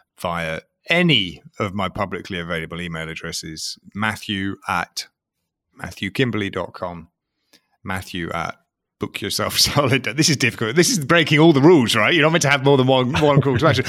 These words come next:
<laughs> Matthew at marketing for coaches dot com, because somebody else keeps an eye on my email inbox with me, which means it's not likely to fall between the tra-,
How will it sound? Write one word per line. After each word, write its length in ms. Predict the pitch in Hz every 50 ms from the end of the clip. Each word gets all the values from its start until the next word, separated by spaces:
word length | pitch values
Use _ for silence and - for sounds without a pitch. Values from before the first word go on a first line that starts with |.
| -
<laughs> 80 | - -
Matthew 300 | 127 135 143 - - 143
at 80 | 135 131
marketing 320 | 135 135 131 - 131 127
for 80 | 101 117
coaches 380 | - 143 139 131 - 120 107
dot 180 | - 123 107 107
com, 220 | - 120 107 107 - - - - - - - _ _ _ - - 131
because 380 | - 139 - - 135 120 107 - - _ _ _
somebody 500 | - - 151 139 131 127 120 117 110 110
else 200 | 110 107 - -
keeps 260 | - 117 107 - -
an 80 | 107
eye 160 | 101 98 98 92
on 100 | 90 92
my 280 | 95 95 98 95 95 - _ _ -
email 300 | 135 117 104 101 92 98
inbox 340 | 104 95 92 95 85 - - -
with 260 | 127 156 156 113 -
me, 300 | 101 95 92 90 90 - - - - - _
which 220 | _ 107 92 - -
means 200 | 104 92 85 -
it's 140 | - -
not 140 | 110 107 -
likely 240 | 98 87 85 - 85
to 80 | - -
fall 140 | 104 95
between 280 | - - - - 90 82
the 60 | 82
tra-, 180 | - - 110